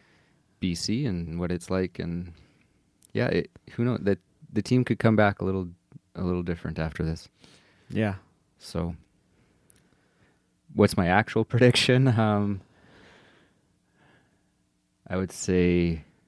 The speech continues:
Speaker 1: out of how many points is that possible?
Speaker 2: Twelve.
Speaker 1: Twelve possible.
Speaker 2: So I think you gotta get a win in Kootenay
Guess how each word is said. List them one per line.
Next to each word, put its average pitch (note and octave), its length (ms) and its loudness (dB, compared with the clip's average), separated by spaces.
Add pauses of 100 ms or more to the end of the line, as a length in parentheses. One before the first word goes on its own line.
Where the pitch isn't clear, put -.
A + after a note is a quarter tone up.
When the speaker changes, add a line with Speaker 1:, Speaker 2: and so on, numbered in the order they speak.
(300)
Speaker 1:
out F2 160 -6
of E2+ 160 -4
how G2 140 -2
many F#2+ 120 0
points E2+ 380 -6
is D#2+ 180 -6
that D#2 280 -6 (240)
possible? D#2 640 -8 (120)
Speaker 2:
Twelve. G2 480 -10 (220)
Speaker 1:
Twelve E2+ 340 -6
possible. F2+ 680 -6 (1160)
Speaker 2:
So A2+ 140 -8
I G#2+ 40 -4
think B2 140 -4
you A#2 100 -6
gotta G#2 140 -2
get F#2 140 -4
a F#2 40 -4
win F2+ 140 -6
in F2 60 -10
Kootenay D#2+ 400 -12